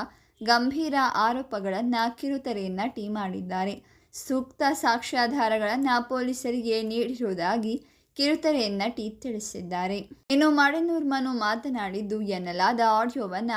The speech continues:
ಸಂತ್ರಸ್ತೆ ಕಿರುತೆರೆ ನಟಿ ತಮ್ಮ ಸೋಷಿಯಲ್ ಮೀಡಿಯಾ ಅಕೌಂಟ್ಗಳಲ್ಲಿ ಹಂಚಿಕೊಂಡಿದ್ದಾರೆ. ಆ ಆಡಿಯೋದಲ್ಲಿ ಶಿವಣ್ಣ, ದರ್ಶನ್, ಧ್ರುವ ಸರ್ಜಾ ಬಗ್ಗೆ ಮಡೆನೂರು ಮನು ಮಾತನಾಡಿದ್ದಾರೆ ಅಂತ ಹೇಳಲಾಗಿದೆ. ಆಡಿಯೋಗೆ ಮಡೆನೂರು ಮನು ಫೋಟೋ ಹಾಕಿ ದುರಹಂಕಾರ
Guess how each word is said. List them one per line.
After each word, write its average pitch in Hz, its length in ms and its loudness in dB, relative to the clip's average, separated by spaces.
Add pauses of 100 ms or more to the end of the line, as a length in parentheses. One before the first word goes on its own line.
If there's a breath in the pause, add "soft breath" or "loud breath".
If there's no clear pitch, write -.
(120)
ಸಂತ್ರಸ್ತೆ 240 760 -4
ಕಿರುತೆರೆ 247 600 -2
ನಟಿ 220 360 -2
ತಮ್ಮ 220 300 0
ಸೋಷಿಯಲ್ 247 460 -2
ಮೀಡಿಯಾ 214 460 2
ಅಕೌಂಟ್ಗಳಲ್ಲಿ 226 800 -2
ಹಂಚಿಕೊಂಡಿದ್ದಾರೆ. 185 960 -4 (500 soft breath)
ಆ 220 240 6
ಆಡಿಯೋದಲ್ಲಿ 269 640 -4
ಶಿವಣ್ಣ, 233 480 -4 (220)
ದರ್ಶನ್, 214 480 0
ಧ್ರುವ 220 200 -2 (120)
ಸರ್ಜಾ 247 440 0
ಬಗ್ಗೆ 226 600 -2 (160)
ಮಡೆನೂರು 262 600 4
ಮನು 233 340 0
ಮಾತನಾಡಿದ್ದಾರೆ 262 960 2
ಅಂತ 254 240 2 (100)
ಹೇಳಲಾಗಿದೆ. 208 1040 -6 (120)
ಆಡಿಯೋಗೆ 277 680 2
ಮಡೆನೂರು 254 560 0
ಮನು 240 300 0
ಫೋಟೋ 214 360 -4
ಹಾಕಿ 220 540 0
ದುರಹಂಕಾರ 262 720 2